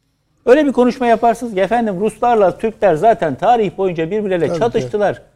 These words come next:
Speaker 1: Sadece on dokuzuncu asırda dört defa çatıştılar. Bunun birini sadece biz kazandık.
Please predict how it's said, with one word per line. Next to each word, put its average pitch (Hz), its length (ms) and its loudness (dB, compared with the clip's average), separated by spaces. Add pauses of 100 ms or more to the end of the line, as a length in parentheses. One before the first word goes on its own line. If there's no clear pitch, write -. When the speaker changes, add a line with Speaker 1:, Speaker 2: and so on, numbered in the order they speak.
(220)
Speaker 1:
Sadece 233 340 4
on 233 160 4
dokuzuncu 208 440 2
asırda 190 340 0
dört 202 200 2
defa 151 280 2
çatıştılar. 202 680 2
Bunun 190 240 -2
birini 196 220 0
sadece 156 340 2
biz 175 120 -10
kazandık. 190 460 -2